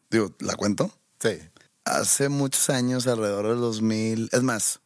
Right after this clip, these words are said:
Speaker 1: Panda fue nominado al Grammy americano, eh,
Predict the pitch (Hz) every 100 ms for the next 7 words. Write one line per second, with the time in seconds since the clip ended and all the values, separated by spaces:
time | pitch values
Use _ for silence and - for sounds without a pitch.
0 | _ _ _ _ - 143 160 170 165 160
1 | 160 165 156 139 143 151 139 139 147 151
2 | 147 139 120 107 - 120 113 143 175 _
3 | _ _ - 104 107 107 104